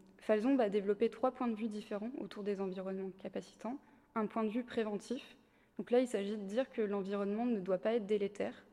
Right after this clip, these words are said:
puisque s'il est délétère, il peut entraîner donc des vulnérabilités. Et donc, ça va être un environnement qui va préserver les capacités d'action.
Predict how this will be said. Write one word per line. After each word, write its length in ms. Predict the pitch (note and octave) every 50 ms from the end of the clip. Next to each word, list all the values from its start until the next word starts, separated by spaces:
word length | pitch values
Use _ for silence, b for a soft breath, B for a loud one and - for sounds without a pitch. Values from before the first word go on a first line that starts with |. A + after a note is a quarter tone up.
| b b b b b b b
puisque 280 | - - - - G#3+ G3
s'il 320 | - - - C4+ C4 A#3
est 60 | A3
délétère, 420 | F#3+ G#3+ G3 F#3+ F#3+ - A3 A3 G#3
il 100 | G3+ -
peut 160 | - - F#3
entraîner 440 | - G#3+ G#3 - - A3+ G#3 G#3 F#3
donc 200 | F#3 F#3 F#3 F3+
des 120 | G3+ A3
vulnérabilités. 840 | G#3 A3 A3 G#3 G3+ G3 F#3+ G3 F#3+ G3 F3+ F3+ F3 F3+ - B3+ D4 - - - b b b b b b b b b b
Et 120 | A3 G#3+
donc, 180 | F#3+ A3+ B3 A#3+
ça 100 | A#3 G#3
va 80 | F#3+
être 140 | F#3+ - -
un 160 | G3+ G3+ G3+
environnement 540 | G#3 G#3+ G3+ A3+ A3 G#3 G#3 G#3 A3 B3+ B3+
qui 140 | - - G#3+
va 120 | G3 F#3+
préserver 560 | - - - A#3+ A3+ A3+ A3+ A3 G#3+ A#3 B3
les 100 | C4 A#3+
capacités 520 | A3 - G3 F#3+ G3+ G3+ - - - - G#3
d'action. 360 | F#3+ G3 F#3+ - - - G3